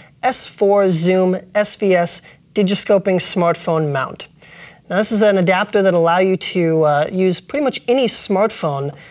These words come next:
with your spotting scope. The nice thing, too, it's easy to get your phone on and off, even with a case on. To mount your phone,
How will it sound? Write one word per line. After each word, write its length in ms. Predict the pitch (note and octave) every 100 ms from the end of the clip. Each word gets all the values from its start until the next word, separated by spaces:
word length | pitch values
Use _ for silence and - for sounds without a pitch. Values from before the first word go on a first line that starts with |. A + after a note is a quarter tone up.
| -
with 320 | - F3 G3 F#3
your 180 | E3+
spotting 400 | D#3 - F3 E3+
scope. 400 | D3+ - D3+ C3 - - - -
The 60 |
nice 240 | E3+ F#3 -
thing, 220 | G3 F3
too, 360 | - F#3 F#3+ G3
it's 140 | - -
easy 320 | - G#3 G3+
to 80 | G3+
get 160 | F#3 F3+
your 80 | F3+
phone 340 | - F#3 F3+ F3+ -
on 200 | F3+ G3
and 100 | F#3
off, 320 | F3 F3+ F3 - _
even 440 | A3+ A3 A3 F#3
with 360 | G3 F#3 - -
a 60 |
case 380 | - - D#3 -
on. 240 | - - G3+ _ _ _ _ - -
To 80 | G3+
mount 220 | A3+ B3+
your 100 | G3
phone, 360 | - D3 G#3+